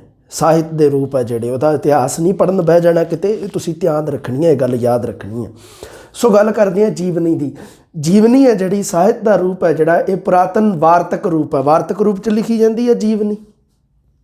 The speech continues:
ਜਿਵੇਂ ਇੱਕ ਹੁੰਦਾ ਗੱਦ, ਇੱਕ ਹੁੰਦਾ ਪਦ। ਇਹ ਗੱਦ ਵਾਰਤਕ ਰੂਪ ਦੇ ਵਿੱਚ ਲਿਖੀ ਜਾਂਦੀ ਹੈ ਜੀਵਨੀ। ਪੁਰਾਤਨ ਰੂਪ ਦੇ ਵਿੱਚ ਕਿਵੇਂ ਸੀ ਇਹ, ਮਤਲਬ ਜੀਵਨੀ? ਸਾਖੀਆਂ ਜਿਹੜੀਆਂ ਲਿਖੀਆਂ ਗਈਆਂ ਗੁਰੂ ਨਾਨਕ ਦੇਵ ਜੀ ਦੇ ਜੀਵਨ ਸੰਬੰਧੀ, ਜਿਵੇਂ ਜਨਮ ਸਾਖੀਆਂ, ਗੋਸ਼ਟੀਆਂ, ਪਰਚੀਆਂ, ਬਚਨ,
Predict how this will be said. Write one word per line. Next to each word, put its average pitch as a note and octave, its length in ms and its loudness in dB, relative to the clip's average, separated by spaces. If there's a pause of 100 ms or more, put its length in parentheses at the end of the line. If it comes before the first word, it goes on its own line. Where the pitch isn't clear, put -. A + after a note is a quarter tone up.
(580)
ਜਿਵੇਂ D3 240 4
ਇੱਕ E3+ 160 -2
ਹੁੰਦਾ D#3+ 300 2
ਗੱਦ, D3 300 0
ਇੱਕ D3 300 -4
ਹੁੰਦਾ D3 240 -4
ਪਦ। B2 360 -6 (380)
ਇਹ G3+ 120 4
ਗੱਦ E3 300 2
ਵਾਰਤਕ E3+ 480 0
ਰੂਪ D#3+ 260 -2
ਦੇ D3 120 -2
ਵਿੱਚ D3 220 -2
ਲਿਖੀ C#3+ 300 -8
ਜਾਂਦੀ F#3 340 0
ਹੈ A3 40 4
ਜੀਵਨੀ। G#3 480 -2 (460)
ਪੁਰਾਤਨ F#3+ 500 2
ਰੂਪ A3+ 280 -6
ਦੇ A3 160 2
ਵਿੱਚ G#3+ 200 -2
ਕਿਵੇਂ A3 380 4
ਸੀ A3 200 -2
ਇਹ, G#3+ 140 4
ਮਤਲਬ G3 360 -4
ਜੀਵਨੀ? F3+ 460 -4 (260)
ਸਾਖੀਆਂ F3+ 580 0
ਜਿਹੜੀਆਂ F#3 320 2
ਲਿਖੀਆਂ E3+ 380 0
ਗਈਆਂ D#3+ 320 2 (560)
ਗੁਰੂ F3+ 180 4
ਨਾਨਕ F3 380 2
ਦੇਵ E3 220 0
ਜੀ E3 120 -6
ਦੇ E3 140 0
ਜੀਵਨ E3 300 0
ਸੰਬੰਧੀ, E3 420 -4
ਜਿਵੇਂ D#3 260 0
ਜਨਮ D#3+ 340 0
ਸਾਖੀਆਂ, D#3+ 600 0
ਗੋਸ਼ਟੀਆਂ, D#3+ 840 2
ਪਰਚੀਆਂ, E3 760 0
ਬਚਨ, D3+ 460 0